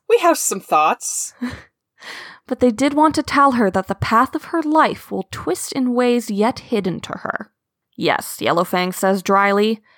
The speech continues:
Speaker 2: "she will tread a path few medicine cats have walked." Fear stabbed through her. What do they mean?
Speaker 1: I mean, you've already, like, done a great job doing just basically wackadoo stuff.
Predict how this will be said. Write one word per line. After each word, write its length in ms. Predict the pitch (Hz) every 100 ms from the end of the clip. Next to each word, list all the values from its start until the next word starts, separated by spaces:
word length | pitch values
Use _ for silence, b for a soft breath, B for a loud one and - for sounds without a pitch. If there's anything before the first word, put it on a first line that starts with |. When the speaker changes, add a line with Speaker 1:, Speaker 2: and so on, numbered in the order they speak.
| b
Speaker 2:
"she 200 | - - 262
will 120 | 262
tread 220 | - 269
a 40 | 277
path 400 | - 269 269 -
few 280 | - 254 254
medicine 460 | 240 233 - 220
cats 340 | 214 202 202 -
have 160 | 185
walked." 520 | 185 208 180 - - - _ _ _ _ _ _ _ _ _ _
Fear 540 | - - 226 202 180
stabbed 460 | - - 175 170 -
through 320 | - 170 175
her. 320 | 202 - - _ _ _ _
What 120 | 185
do 60 | 285
they 220 | 370 220
mean? 640 | 185 170 214 349 143 - 180
Speaker 1:
I 60 | 202
mean, 160 | 196
you've 120 | 202
already, 260 | 226 208 175
like, 240 | 170 170
done 160 | 180 165
a 80 | 151
great 320 | 160 151 156
job 320 | 156 147 147 -
doing 280 | 160 147 147
just 200 | - -
basically 500 | 160 147 - 143 135 _ _ _ _ _ _ 170 160 -
wackadoo 880 | 170 180 139 151 196 175 143 139 151
stuff. 540 | - 143 135 156 -